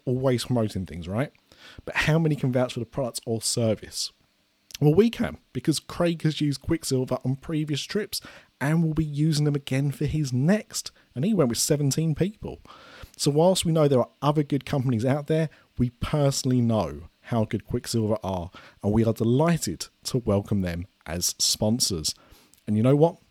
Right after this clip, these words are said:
We can even sweeten the deal. If you contact Quicksilver Tours for a reservation and mention this podcast, they will even give you a special discount of five dollars off for airport round trips. That's off their already reasonable prices.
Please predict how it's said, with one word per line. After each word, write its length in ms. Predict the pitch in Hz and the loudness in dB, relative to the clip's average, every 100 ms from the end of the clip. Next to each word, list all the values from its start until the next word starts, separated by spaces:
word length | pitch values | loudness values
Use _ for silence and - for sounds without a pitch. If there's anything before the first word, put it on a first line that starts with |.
| - | -8
We 80 | - | -4
can 140 | 117 - | -4 -4
even 320 | 135 139 139 | -4 -2 0
sweeten 540 | 135 - - 131 131 127 | 0 -2 0 -2 0 0
the 80 | 120 | 0
deal. 300 | 107 80 - _ - - - | -2 -6 -10 _ -20 -20 -12
If 140 | - 120 | -6 -2
you 100 | 123 | -2
contact 440 | - 160 156 - | 0 0 0 -2
Quicksilver 420 | - - - 156 | -4 -2 -2 0
Tours 320 | 156 160 151 | 0 0 0
for 60 | 147 | 2
a 40 | |
reservation 680 | 147 151 143 151 147 101 98 - | 2 2 2 0 0 -2 -4 -2
and 240 | 104 110 | 0 4
mention 460 | 131 143 - 110 113 - | 2 2 0 -2 -2 -4
this 240 | 104 160 | 0 0
podcast, 560 | - 220 - 143 131 - - - _ | -2 -6 0 0 0 -2 -8 -20 _
they 120 | - 143 | -2 0
will 180 | 147 _ | -2 _
even 400 | 147 151 151 143 - | -2 -2 -2 -6 -6
give 260 | 151 151 131 | -8 -6 -2
you 160 | 117 | -4
a 120 | - 123 | -4 -6
special 360 | - 131 147 | -4 -4 -4
discount 400 | 131 160 - 143 | -6 -6 -4 -6
of 60 | 127 | -6
five 420 | - 160 165 156 - | -8 -2 -2 -2 -4
dollars 420 | 175 156 135 - - - _ - | 2 4 2 0 -10 -20 _ -4
off 340 | 156 143 - | -4 -4 -10
for 220 | - - - - | -10 -8 -8 -8
airport 640 | 131 147 - 156 165 143 | -4 -4 -2 -4 -4 -2
round 320 | 135 127 131 - - | 2 2 0 -4 -12
trips. 540 | - 226 - - - _ _ - | -2 -2 -2 -2 -2 _ _ -8
That's 240 | 190 - - | -6 -6 -6
off 240 | 196 - | -6 -4
their 140 | - 185 - | -8 -8 0
already 560 | 190 196 170 208 175 165 | 2 2 2 0 0 -4
reasonable 480 | 151 185 170 190 | -2 -4 -4 -6
prices. 640 | 196 214 226 214 208 120 | -6 -4 -4 -4 -4 -4